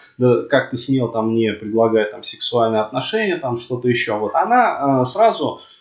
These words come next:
ну, как сказать, перестает для меня быть вот, а, значимой фигурой. То есть в этот самый момент я мгновенно теряю к ней интерес. Почему? Потому что я сразу, исходя из своего жизненного опыта, вижу бесперспективность,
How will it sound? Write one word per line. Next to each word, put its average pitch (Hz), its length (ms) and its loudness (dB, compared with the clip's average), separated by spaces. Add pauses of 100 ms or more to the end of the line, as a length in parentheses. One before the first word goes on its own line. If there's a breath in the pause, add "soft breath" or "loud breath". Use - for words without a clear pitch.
(140 loud breath)
ну, 180 80 -6
как 175 120 0
сказать, 143 320 0
перестает 160 520 0
для 135 100 2
меня 143 220 4
быть 156 260 0
вот, 113 260 -4
а, 110 200 2
значимой 131 440 -2
фигурой. 117 440 -14 (320)
То 131 100 0
есть 127 140 0
в 170 40 2
этот 165 220 2
самый 170 280 0
момент 220 420 0
я 151 80 -2
мгновенно 160 500 0
теряю 147 380 0
к 143 40 -8
ней 143 140 -2
интерес. 120 320 -4
Почему? 127 380 -8
Потому 143 260 0
что - 280 -2 (200 loud breath)
я 151 160 2
сразу, 240 720 0
исходя 147 420 -2
из 139 160 -2
своего 139 300 2
жизненного 131 380 -2
опыта, 180 480 0 (160 loud breath)
вижу 151 580 0 (160)
бесперспективность, 208 1200 -2